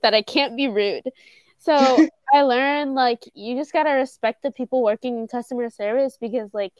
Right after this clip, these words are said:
Speaker 1: you can never expect what happens. And I work at Dunkin' now, so I'm just hoping I don't get coffee thrown at me. <laughs>
Speaker 2: Yeah. <laughs> I, I mean,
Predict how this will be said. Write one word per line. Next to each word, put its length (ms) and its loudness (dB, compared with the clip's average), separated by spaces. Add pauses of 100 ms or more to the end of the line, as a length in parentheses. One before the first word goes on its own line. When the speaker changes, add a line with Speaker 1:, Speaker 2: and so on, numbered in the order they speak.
(640)
Speaker 1:
you 120 -8
can 180 -4
never 220 0
expect 420 -4
what 120 -4
happens. 540 -6
And 120 -4
I 140 -2
work 220 -4
at 160 0
Dunkin' 340 -6
now, 260 -6
so 200 -4
I'm 100 -6
just 140 0
hoping 360 -2
I 100 -2
don't 180 0
get 200 -2
coffee 360 -4
thrown 300 -8
at 140 -10
me. 280 -10 (420)
<laughs> 340 2
Speaker 2:
Yeah. 420 -2 (140)
<laughs> 1160 -4
I, 180 4 (120)
I 40 4
mean, 360 0